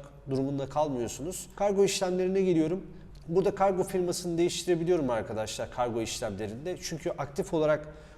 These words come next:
şu an güncelde ilk başta hangi kargo firmasını seçtiysek mağaza açarken onunla birlikte default olarak geliyor. Daha sonradan buradan değişiklik yapabiliyorum. Kargo faturalarımı gö-, görebiliyorum. Desilerime itiraz edebiliyorum. Bu da çünkü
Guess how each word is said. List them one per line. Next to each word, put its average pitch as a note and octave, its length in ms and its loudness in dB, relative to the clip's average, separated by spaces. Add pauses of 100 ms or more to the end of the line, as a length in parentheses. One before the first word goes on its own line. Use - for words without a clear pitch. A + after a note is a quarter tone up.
şu - 160 -2
an D#3+ 160 0
güncelde E3 600 2 (360)
ilk F#3+ 160 -2
başta D#3+ 280 0
hangi F3+ 240 0
kargo D#3 260 2
firmasını D3 440 -4
seçtiysek D#3+ 640 -2
mağaza B2+ 280 -2
açarken B2 480 -4 (540)
onunla F#3 360 4
birlikte C#3+ 400 0
default F3 400 0
olarak D#3+ 340 -4
geliyor. F#3+ 380 2 (420)
Daha C#4 200 2
sonradan E3+ 480 -2 (300)
buradan E3+ 460 2
değişiklik E3+ 560 -2
yapabiliyorum. E3 680 0 (320)
Kargo F3+ 280 2
faturalarımı D#3+ 580 0
gö-, D3 320 0
görebiliyorum. B2+ 600 0
Desilerime E3+ 540 2
itiraz A#2+ 460 0
edebiliyorum. A2 580 -4
Bu F3+ 80 4
da F#3+ 80 6
çünkü F3 380 0